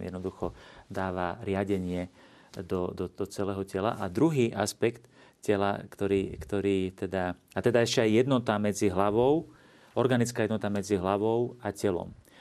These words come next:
Pretože keď cirkev používa ten, aj keď Pán Ježiš používa tento obraz, je to obraz svätého Pavla inak, e, tak je to, je to obraz práve hlavy, ktorá je zjednotená s, s, e, so svojím telom.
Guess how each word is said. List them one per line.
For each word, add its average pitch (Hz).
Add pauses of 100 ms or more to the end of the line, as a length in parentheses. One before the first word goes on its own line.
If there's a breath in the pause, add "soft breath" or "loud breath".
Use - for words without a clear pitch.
(140 loud breath)
Pretože 107
keď 110
cirkev 135
používa 117
ten, 101
aj 92
keď 98
Pán 104
Ježiš 117
používa 95
tento 92
obraz, 98
je 101
to 95
obraz 92
svätého 101
Pavla 90
inak, 82
e, - (1160 loud breath)
tak 98 (160)
je 110
to, 113 (240)
je 107
to 113
obraz 110
práve 113
hlavy, 104
ktorá 107
je 95
zjednotená 104
s, -
s, -
e, 98
so 98
svojím 101
telom. 92